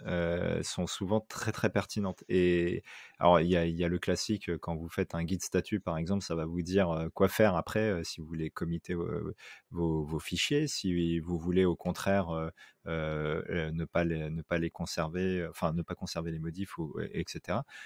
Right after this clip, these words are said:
Mais même sur des opérations qui peuvent paraître intimidantes, comme justement merger, euh, mais merger de, enfin, résoudre des conflits, euh, quand on doit merger, euh, par exemple, une branche, ou rebase une branche,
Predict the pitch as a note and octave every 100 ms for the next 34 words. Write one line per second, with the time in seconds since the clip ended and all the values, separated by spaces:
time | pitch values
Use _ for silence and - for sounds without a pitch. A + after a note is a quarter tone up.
0 | - G#2 A2+ C3 - F#2 F2+ G2 F#2 F#2
1 | - B2+ F#2 G2 F2+ - F#2 G2+ - F2
2 | - F2+ F2+ A#2 A2+ - E2+ E2 F#2 F#2+
3 | F#2+ G#2+ F#2 F2 F2 G2 G2 E2+ D#2+ -
4 | - - _ G2 F#2 C#2+ F#2 F2+ F2 F#2+
5 | F2 F2 E2 D#2+ D#2 D2+ D#2 E2 - -
6 | F2 F#2 F#2+ G#2+ F2 F#2 - F#2 - A#2
7 | A#2+ A#2 F2 E2+ - E2 D#2+ E2 E2 E2+
8 | E2+ F2+ F#2 F2+ D#2+ D#2+ - - E2 D#2+
9 | F2 - E2+ D#2+ G#2+ C3+ - _ _ _
10 | _ _ _ _ - G2+ E2+ E2+ E2 G2+
11 | C3+